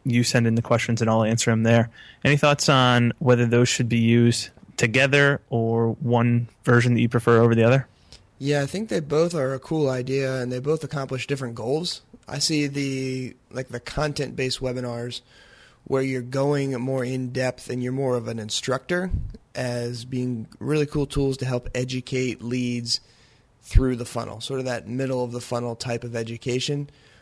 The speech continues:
Speaker 2: where you're digging down deep, you're explaining what the buyer's journey is, for example, or you're explaining what a good call to action looks like. Those sort of, like, inbound tips and tricks and toolbox things.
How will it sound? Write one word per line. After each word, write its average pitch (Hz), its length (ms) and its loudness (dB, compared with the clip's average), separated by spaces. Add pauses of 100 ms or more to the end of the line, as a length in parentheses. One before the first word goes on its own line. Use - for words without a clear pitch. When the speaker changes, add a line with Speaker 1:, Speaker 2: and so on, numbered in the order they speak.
(120)
Speaker 2:
where 123 320 0
you're 113 460 -6 (160)
digging 127 300 -2
down 120 260 -4
deep, 123 360 -6
you're 113 160 -6
explaining 127 840 -4
what 123 240 -6
the 120 80 -8
buyer's 117 440 -4
journey 117 380 -4
is, 113 180 -2
for 120 160 -2
example, 113 460 -4
or 113 160 -4
you're 113 220 -6
explaining 123 760 -2 (520)
what 123 460 -2
a 120 440 -4
good 131 300 0
call 135 260 -4
to 113 100 -6
action 110 400 -6
looks - 220 -12
like. 120 260 -12
Those - 140 -4
sort 165 160 -2
of, 147 80 -4
like, 131 180 -2 (140)
inbound 127 720 -4 (100)
tips - 420 -2
and 110 300 -6
tricks - 380 -4
and 110 100 -8
toolbox 117 540 -2
things. 117 420 -6